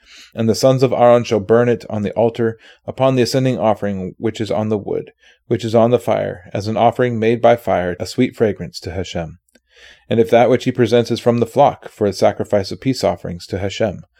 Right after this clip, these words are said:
a male or female, he brings a perfect one. If he is bringing a lamb as his offering, then he shall bring it before Hashem. And he shall lay his hand on the head of his offering and slay it in front of the tent of appointment,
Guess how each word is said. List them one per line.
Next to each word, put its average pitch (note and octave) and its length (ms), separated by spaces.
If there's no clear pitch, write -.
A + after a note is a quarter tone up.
a G#2 100
male G#2+ 440
or A2+ 140
female, G#2 580
he G#2 140
brings F#2+ 220
a F#2 60
perfect - 400
one. - 200
If - 120
he B2 60
is G#2 100
bringing A#2+ 280
a A2 80
lamb A2+ 300
as G2+ 140
his G2 120
offering, G#2+ 440
then G#2+ 120
he A2 120
shall G#2 200
bring A2 200
it G#2+ 160
before A#2 300
Hashem. F2 500
And G#2+ 140
he A#2+ 60
shall A2+ 220
lay A#2 240
his A#2+ 200
hand B2 280
on A#2 100
the G#2+ 80
head A#2 260
of G#2+ 60
his G#2+ 160
offering F#2+ 420
and F#2+ 160
slay G#2+ 320
it G#2 100
in G2+ 100
front A2+ 220
of G#2+ 60
the G2 60
tent G2+ 240
of G2 80
appointment, F2+ 480